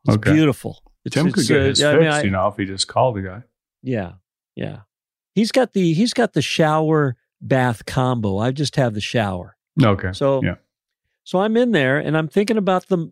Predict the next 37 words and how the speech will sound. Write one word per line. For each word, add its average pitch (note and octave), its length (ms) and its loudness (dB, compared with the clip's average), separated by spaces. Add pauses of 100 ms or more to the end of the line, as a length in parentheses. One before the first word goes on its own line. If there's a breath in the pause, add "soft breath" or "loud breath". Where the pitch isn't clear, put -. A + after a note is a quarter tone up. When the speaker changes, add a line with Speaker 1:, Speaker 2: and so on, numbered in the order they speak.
(120)
Speaker 1:
this, D#3 280 -2
am D3+ 120 0
I D3 100 2
gonna D#3 180 0
shave D#3 320 0
this E3+ 200 -2
mole? G#2+ 500 -2 (600)
And C#3+ 140 -2
then F#3 120 0
also A3+ 380 -2
I'm D#3 160 0
thinking, C3+ 540 -2 (1500 loud breath)
"You D3+ 80 -2
know A#3 160 2
what? A#3+ 260 -2
If C3+ 200 -4
I A3+ 160 2
let A3+ 240 2
one D#3 200 2
fly D#3 500 0
in G2+ 180 2
here, A2 440 -8
Speaker 2:
<laughs> - 840 -6
Jeez. - 840 -4 (1500 loud breath)
Speaker 1:
is C3 140 0
it, - 180 0
is D3+ 200 0
it, C#3+ 220 -10 (480)
is D#3+ 120 2
it F3+ 60 2
gonna G#3+ 160 2
be G3 140 4
worth C#3 320 2
it A2+ 60 0
letting B2 300 -2
one A2+ 160 0
fly?" G#2+ 540 -6